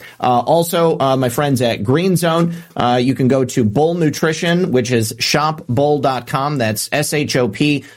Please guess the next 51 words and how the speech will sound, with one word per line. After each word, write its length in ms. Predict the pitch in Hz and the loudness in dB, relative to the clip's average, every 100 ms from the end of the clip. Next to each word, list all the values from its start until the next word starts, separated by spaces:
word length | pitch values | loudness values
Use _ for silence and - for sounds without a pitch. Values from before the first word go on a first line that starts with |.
| - 110 | -2 2
B 220 | 151 151 147 | 4 4 2
U 200 | 135 - | 2 0
L 320 | 135 143 - | 0 0 0
L 280 | 123 117 110 123 | 0 0 0 0
E. 260 | 165 170 170 - - | 2 2 -2 -4 -2
You 120 | 123 | 0
can 180 | 135 123 | 0 0
get 320 | 143 143 - | 0 -2 0
your, 420 | 123 127 120 - | 2 2 2 0
uh, 200 | 110 98 | 0 -2
Green 360 | 101 156 185 175 | 0 2 2 2
Zone, 300 | 170 170 160 | 2 2 2
which 220 | 117 - | 0 0
comes 340 | 151 143 123 | 0 0 -2
in 400 | - 135 131 131 117 | -2 0 0 0 0
a, 260 | 120 117 | 0 2
uh, 120 | 107 95 | 0 0
berry 380 | 98 175 190 175 | -2 -2 -2 -2
flavor 460 | 170 165 160 160 | 0 0 2 2
or 280 | 170 180 185 | 2 2 2
in 220 | 151 151 | 0 0
a 80 | 110 | -2
chocolate 500 | - 156 156 160 147 | -2 -2 -2 -4 -2
flavor. 360 | 160 151 147 147 | 0 0 0 0
And 180 | 123 123 | 0 2
in 80 | |
every 240 | 147 160 156 | 2 0 -2
scoop, 400 | - 139 131 - - - | 0 0 0 -2 -8 -2
you 120 | 123 | -2
have 260 | - - | -2 -10
fifteen 420 | - 175 170 170 143 | -4 -4 -2 -2 0
servings 500 | 156 147 143 143 - | 0 2 2 0 -2
of 140 | 117 110 | -2 -2
fruits 380 | 170 170 170 - | 0 -2 -2 -2
and 200 | 120 107 | 0 2
vegetables, 640 | 143 143 175 156 156 156 | 0 -2 -2 0 0 0
and 200 | 123 127 | -2 -2
it's 120 | 113 | -2
a 60 | 117 | -2
great 240 | 120 127 | 0 0
way 160 | 131 120 | 2 0
to 60 | 117 | 2
go 200 | 120 117 | 0 0
ahead 220 | 123 113 | 0 0
and 160 | 107 | 0
get 220 | 104 107 113 | 0 0 0
your 140 | 110 | 2
nutrition 560 | 101 98 143 135 143 131 | 2 0 -2 0 -4 -2
on 200 | 120 113 | 0 2
the 80 | 104 | 2
go. 300 | 143 143 | 2 2